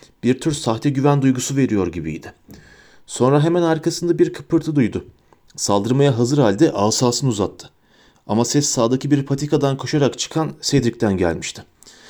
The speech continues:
Cedric fena halde sarsılmış görünüyordu. Cübbesinin kol ağzından dumanlar çıkıyordu. "Hagrid'in patlar uçlu kelekerleri," diye tısladı. "Muazzam boydalar,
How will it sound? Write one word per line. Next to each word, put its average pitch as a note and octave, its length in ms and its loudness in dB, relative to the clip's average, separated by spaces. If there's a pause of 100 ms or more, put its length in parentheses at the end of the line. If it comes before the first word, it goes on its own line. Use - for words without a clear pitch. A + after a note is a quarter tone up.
(200)
Cedric D#3+ 480 2
fena D#3 380 2
halde D#3 200 2
sarsılmış C#3+ 560 0
görünüyordu. G#2 600 -2 (300)
Cübbesinin B2+ 520 0
kol C3+ 200 0
ağzından A2 560 2
dumanlar A#2+ 440 2
çıkıyordu. E2 560 -4 (960)
"Hagrid'in C#3+ 500 0
patlar D3 340 0
uçlu D3+ 220 -2
kelekerleri," D3 720 2 (160)
diye A2 180 2
tısladı. F2+ 460 -2 (420)
"Muazzam D3 520 2
boydalar, C3 360 4